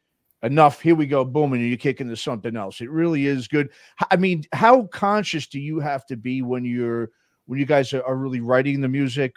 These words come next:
or just putting these songs together, recording them or what have you, mix them? How, how conscious do you, have you guys had to be in order to really keep it sort of fresh so that it doesn't become stale, that it really keeps the listener engaged without, you know, kind of getting ready to,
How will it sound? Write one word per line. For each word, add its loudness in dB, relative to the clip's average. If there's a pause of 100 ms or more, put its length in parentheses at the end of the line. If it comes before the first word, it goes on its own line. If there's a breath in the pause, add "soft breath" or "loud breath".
or -4
just -14
putting -4
these -4
songs -6
together, -8
recording -4
them -6
or -4
what -4
have -2
you, -4 (260)
mix -2
them? 2 (380)
How, 4
how 6
conscious 0
do -2
you, 2
have 0
you -2
guys 2
had -2
to -4
be -2
in 0
order 2
to -2
really -2
keep -10
it 0 (420)
sort 0
of -2
fresh 0
so 0
that 2
it -16
doesn't 0
become -8
stale, -4
that -2
it -4
really -6
keeps -8 (280)
the -2
listener -2
engaged -4 (120)
without, -4
you -6
know, -8
kind -6
of -6
getting -4
ready -4
to, -6